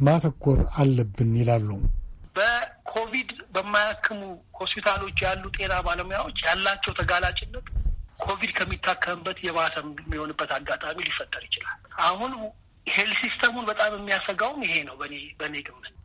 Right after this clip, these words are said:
Speaker 2: የጤና ስርዓቱን ያሰጋዋል። ለምን መሰሎት የሚያሰጋው? አሁን አንድ አይሲዩ ውስጥ አሁን እኛ ኢንቴንሲቭ ኬር ዩኒት ውስጥ ነው አንድ ፖዘቲቭ የተገኘ።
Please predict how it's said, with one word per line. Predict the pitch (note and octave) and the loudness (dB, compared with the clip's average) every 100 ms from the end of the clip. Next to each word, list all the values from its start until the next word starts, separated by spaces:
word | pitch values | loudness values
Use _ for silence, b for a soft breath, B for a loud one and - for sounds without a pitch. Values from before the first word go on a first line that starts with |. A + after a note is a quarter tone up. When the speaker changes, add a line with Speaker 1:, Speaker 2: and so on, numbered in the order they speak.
| - | -4
Speaker 2:
የጤና | G3 B3+ A#3+ | 2 2 2
ስርዓቱን | A3 G#3 F#3 F#3 | 2 2 2 2
ያሰጋዋል። | F#3 F#3 G3 E3+ D#3 | 2 2 0 0 0
ለምን | F#3+ G#3+ | 0 -2
መሰሎት | G#3+ G#3 G3+ F#3+ | -2 -2 -4 -6
የሚያሰጋው? | G#3 G3+ G#3 E3 F3+ - - F#3+ | -2 -2 -2 0 0 0 -6 -2
አሁን | F#3+ G3+ A3 G#3+ G3+ F#3+ E3+ D#3 D3 - - - | 0 -2 -6 -4 -2 -2 -4 -6 -10 -18 -12 2
አንድ | F3+ G#3 - | 2 4 2
አይሲዩ | G3+ - F#3+ F3+ | 2 0 -4 -4
ውስጥ | A3 - | -8 -4
አሁን | D#3+ D#3+ | -4 -4
እኛ | E3+ E3 | -2 -2
ኢንቴንሲቭ | D#3 E3 D#3+ - | -2 -6 -6 -2
ኬር | - E3+ F3+ E3+ | 2 2 0 -8
ዩኒት | D#3+ D#3+ | -6 -4
ውስጥ | E3 - | -6 -6
ነው | D#3 | -2
አንድ | D#3+ D#3+ | -2 -2
ፖዘቲቭ | D#3 D3+ D3 - | -8 -8 -10 -10
የተገኘ። | D3 C#3 - | -12 -12 -16